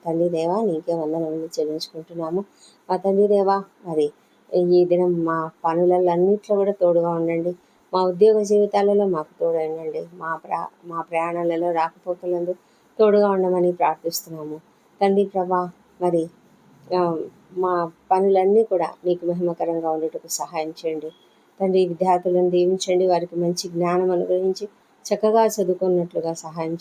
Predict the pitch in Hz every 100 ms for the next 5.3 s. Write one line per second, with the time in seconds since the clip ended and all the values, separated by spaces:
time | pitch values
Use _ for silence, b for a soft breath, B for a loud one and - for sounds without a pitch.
0 | 170 160 160 180 180 180 185 180 185 185
1 | 190 180 175 180 196 185 180 185 185 190
2 | b b b - 208 214 214 214 214 208
3 | 196 190 185 170 156 175 170 165 170 -
4 | 160 160 156 156 160 - 160 160 165 156
5 | 160 156 156